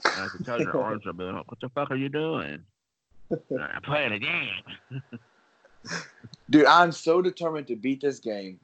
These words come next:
Speaker 2: because I haven't beaten really in a,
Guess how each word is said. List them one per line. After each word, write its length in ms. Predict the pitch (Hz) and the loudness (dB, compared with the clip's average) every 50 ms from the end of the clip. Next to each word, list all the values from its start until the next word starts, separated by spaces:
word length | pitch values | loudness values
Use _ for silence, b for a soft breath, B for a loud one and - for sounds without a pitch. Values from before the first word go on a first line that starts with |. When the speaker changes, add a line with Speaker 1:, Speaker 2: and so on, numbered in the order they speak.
| - - | -12 -10
Speaker 2:
because 480 | 113 98 - 113 110 107 98 - - _ _ _ _ _ _ _ _ _ - | -6 -2 2 2 2 2 2 -2 -10 _ _ _ _ _ _ _ _ _ 4
I 180 | 107 131 156 170 | 6 8 8 8
haven't 300 | 175 170 165 143 135 131 | 6 6 2 -2 -6 -4
beaten 460 | 151 151 - - 131 123 113 104 90 _ _ _ _ _ _ - | -4 -4 -4 -6 -12 -14 -14 -16 -18 _ _ _ _ _ _ -14
really 580 | 120 123 123 131 139 151 151 147 135 113 - 98 | -10 -6 -4 0 0 0 0 0 -2 -2 -4 -6
in 100 | 110 104 | -6 -8
a, 640 | 101 95 90 85 _ _ _ _ _ _ - B | -8 -10 -10 -16 _ _ _ _ _ _ -20 B